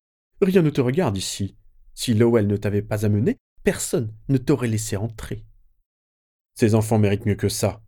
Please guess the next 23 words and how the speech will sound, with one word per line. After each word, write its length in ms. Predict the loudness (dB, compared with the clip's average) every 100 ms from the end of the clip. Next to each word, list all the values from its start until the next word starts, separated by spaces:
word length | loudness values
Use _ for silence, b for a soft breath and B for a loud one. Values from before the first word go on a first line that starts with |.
| _ _ -16
J'insiste, 720 | -4 0 0 -2 -4 -2 -6 -6 -8
tout 280 | -2 -2 0
en 100 | 2
ne 140 | 2
me 140 | 2 0
laissant 340 | -2 -2 -4
pas 200 | -2 -2
entraîner 340 | -2 0 0 0
sur 180 | 0
le 140 | -2 0
terrain 220 | 0 0
mouvant 320 | 0 0 -2
de 100 | -2
ma 220 | -2 -4
dévotion 560 | -4 -4 -6 -6 -8 -8 -6
à 80 | -6
la 100 | -6
cause. « 480 | -6 -8 -10 -16 -20 _ _ _ _ _ _ _ _ _ _ 0
Oui, 360 | 4 4 2 -4 _ _ 2
mieux 140 | 2
que 120 | 4
quoi, 360 | 0 2 2 2
Lupin ? 420 | -2 -4 -4 -4